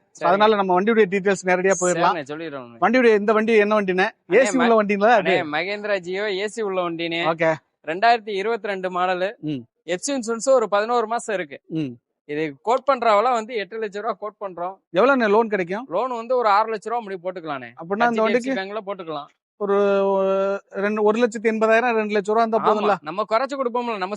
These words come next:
Speaker 2: சொல்ற விலை இல்ல, இல்லண்ணே.
Speaker 1: ஆமா, அது
Speaker 2: எப்படி
Speaker 1: எப்படி இருந்தாலுமே
Speaker 2: பண்ண-,
Speaker 1: கொஞ்சம் குறைச்சுக்குருவாங்க.
Speaker 2: குறைச்சு கொடுக்கலாம்.
Speaker 1: ஓகே.
Speaker 2: நேர்ல
Speaker 1: வண்டியில
Speaker 2: வர
Speaker 1: வேலை
Speaker 2: சொல்லுங்க.
Speaker 1: எதுவும்?
Speaker 2: வண்டி தெளிவா இருக்கும்.
Speaker 1: ஆனா பெரிய வெயிட் ஏத்தாத வண்டின்னு சொன்னீங்கல்ல?
Speaker 2: ஆமா, வெயிட் ஏத்தல.
Speaker 1: ஓகே.
Speaker 2: வெயிட் இல்லாத, வெயிட் ஏத்தாத வண்டி தான், கம்பெனிக்கு போன வண்டி தான்.
Speaker 1: ம்.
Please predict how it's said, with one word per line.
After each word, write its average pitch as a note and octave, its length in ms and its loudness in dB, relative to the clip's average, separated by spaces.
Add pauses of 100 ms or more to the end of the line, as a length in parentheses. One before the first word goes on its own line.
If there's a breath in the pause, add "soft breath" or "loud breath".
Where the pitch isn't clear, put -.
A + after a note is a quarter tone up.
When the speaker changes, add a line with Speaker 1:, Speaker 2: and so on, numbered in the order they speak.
(100)
Speaker 2:
சொல்ற B3 240 0
விலை B3 160 0
இல்ல, A3 200 -2
இல்லண்ணே. F#3 280 -6 (100)
Speaker 1:
ஆமா, D3+ 180 2
அது E3 100 4
Speaker 2:
எப்படி - 0 -
Speaker 1:
எப்படி G#3 220 2
இருந்தாலுமே A3 180 4
Speaker 2:
பண்ண-, A#3 60 0
Speaker 1:
கொஞ்சம் A#3 200 2
குறைச்சுக்குருவாங்க. A3+ 480 2 (240)
Speaker 2:
குறைச்சு G3 320 -8
கொடுக்கலாம். F#3+ 380 -10 (460)
Speaker 1:
ஓகே. F3 240 0
Speaker 2:
நேர்ல E3+ 140 2
Speaker 1:
வண்டியில C4+ 260 6
Speaker 2:
வர B3+ 40 6
Speaker 1:
வேலை - 0 -
Speaker 2:
சொல்லுங்க. C4 240 6
Speaker 1:
எதுவும்? B3+ 240 6
Speaker 2:
வண்டி A#3+ 300 -4 (120)
தெளிவா A#3 320 0
இருக்கும். G#3 420 -2 (140)
Speaker 1:
ஆனா A#3 180 2
பெரிய B3 300 4
வெயிட் B3 300 2
ஏத்தாத A3+ 380 4
வண்டின்னு G#3+ 300 -4
சொன்னீங்கல்ல? G#3 340 -2
Speaker 2:
ஆமா, F3+ 100 -4
வெயிட் A3 300 -2
ஏத்தல. F3 320 -6 (380)
Speaker 1:
ஓகே. D#3 140 -6
Speaker 2:
வெயிட் F3+ 280 -6
இல்லாத, G#3 380 -2
வெயிட் G3 260 -6
ஏத்தாத G3+ 320 -4
வண்டி F#3+ 200 -8
தான், G3+ 140 -8
கம்பெனிக்கு F#3+ 420 -10
போன F#3 200 -8
வண்டி E3+ 180 -12
தான். F3+ 280 -10
Speaker 1:
ம். C3 360 -12